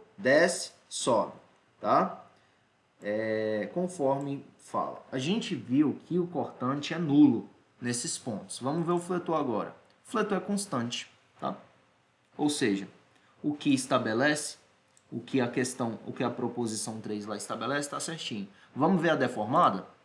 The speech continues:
dessa estrutura? Olha só a deformada, tá?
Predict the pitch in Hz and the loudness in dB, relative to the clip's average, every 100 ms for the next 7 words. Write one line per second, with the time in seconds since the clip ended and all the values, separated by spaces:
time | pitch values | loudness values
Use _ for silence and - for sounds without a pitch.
0 | - 104 - 113 107 - 160 123 135 143 | -12 -10 -10 -10 -12 -2 0 0 2 2
1 | 135 - 90 - - _ _ 101 104 - | 0 -2 -6 -6 -16 _ _ -8 -8 -6
2 | 98 98 87 87 85 - 131 | -6 -4 -6 -8 -8 -4 -2